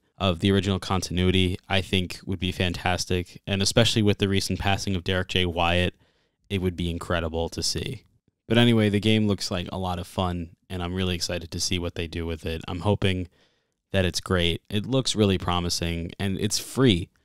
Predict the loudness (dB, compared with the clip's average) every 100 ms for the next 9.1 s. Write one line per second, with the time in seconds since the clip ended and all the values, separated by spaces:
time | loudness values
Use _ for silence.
0 | _ _ _ -6 0 0 0 2 4 6
1 | 4 2 2 -4 -6 -4 -2 0 0 0
2 | 0 2 2 2 2 2 0 2 4 4
3 | 0 -6 _ _ _ _ -4 0 0 0
4 | -4 -2 2 4 4 2 0 -2 -2 -2
5 | -2 -4 -2 -2 0 0 -2 -4 -4 -4
6 | -4 -6 -6 -6 -4 -2 0 -2 -4 -4
7 | -4 -8 -10 -8 -6 -6 -6 -4 -4 -4
8 | -6 -6 -6 -6 -6 -6 -6 -6 -6 -8